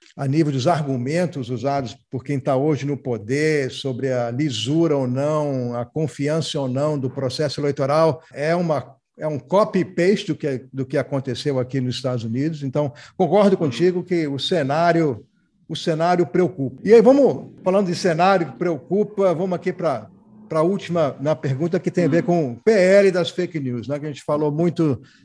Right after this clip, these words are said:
Speaker 1: ah, no esforço e das ferramentas das plataformas, do papel aqui do,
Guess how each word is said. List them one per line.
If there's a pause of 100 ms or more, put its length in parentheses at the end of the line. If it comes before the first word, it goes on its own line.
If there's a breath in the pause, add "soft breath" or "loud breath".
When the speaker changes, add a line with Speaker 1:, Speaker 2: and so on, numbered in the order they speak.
(120)
Speaker 1:
ah,
no
esforço (100)
e
das
ferramentas
das
plataformas,
do
papel
aqui
do,